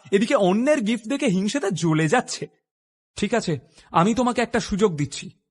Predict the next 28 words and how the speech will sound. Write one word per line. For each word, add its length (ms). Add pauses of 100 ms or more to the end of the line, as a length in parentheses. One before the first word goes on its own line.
(280)
এই 240
ড্রেসটার 420
দাম 320 (260)
পঞ্চাশ 440
হাজার 280
টাকা। 260 (380)
আজ 200
সন্ধে 400
সাতটার 500
আগে 360
এমন 260
একটা 200
ড্রেস 260
কিনে 200
দাও, 200 (480)
আমি 180
তোমার 340
ড্রেস 220
পরে 200
ডিল 160
সাইন 280
করব। 300 (340)
বিজনের 440
সঙ্গে 240
ডিনার, 220 (560)
শুধু 300
দোহাই 320
তোমাকে, 400